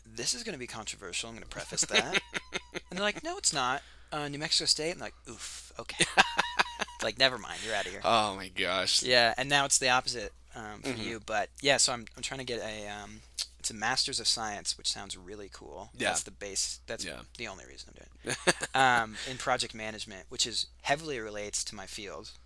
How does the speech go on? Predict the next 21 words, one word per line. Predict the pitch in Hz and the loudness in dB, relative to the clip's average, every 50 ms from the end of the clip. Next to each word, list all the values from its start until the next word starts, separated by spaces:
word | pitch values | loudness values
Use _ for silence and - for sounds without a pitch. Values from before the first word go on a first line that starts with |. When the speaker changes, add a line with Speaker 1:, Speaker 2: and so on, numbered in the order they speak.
| - - - | -14 -6 -2
Speaker 2:
Yeah. | 110 110 110 | -2 -2 -2
Speaker 1:
and | - 107 98 98 - - | -4 -8 -12 -16 -14 -10
what | - 117 113 | -8 -6 -6
I'm | 110 104 101 | -6 -6 -8
working | 101 98 104 - 131 135 | -10 -12 -12 -12 -12 -10
in. | 135 139 143 147 - - - - - - - - - - - - - | -10 -12 -12 -14 -18 -20 -20 -20 -20 -20 -20 -20 -20 -20 -20 -16 -12
Um, | 117 113 104 104 101 90 95 95 92 92 90 85 95 - - - - - | -10 -10 -8 -8 -8 -10 -10 -12 -12 -14 -16 -18 -20 -20 -20 -20 -16 -14
and | 127 113 101 | -12 -10 -8
two, | - - - 113 104 | -8 -8 -8 -10 -12
might | 92 87 87 - | -12 -12 -10 -10
actually | - 98 - - - | -10 -10 -10 -12 -12
give | - - - | -14 -18 -16
me | 87 | -12
some, | 95 - - - - 85 - - - - - - - - | -10 -10 -10 -10 -12 -18 -20 -20 -20 -20 -20 -20 -20 -20
um, | - - - - - - - - | -20 -20 -20 -20 -20 -20 -18 -14
some | - - - - - | -10 -10 -10 -10 -12
knowledge | - - 64 73 - - - | -14 -14 -14 -14 -14 -16 -16
I | - | -18
can | - - | -16 -18
take | - - - - | -18 -18 -18 -20
back. | - 82 85 85 - - - | -18 -18 -18 -18 -18 -20 -20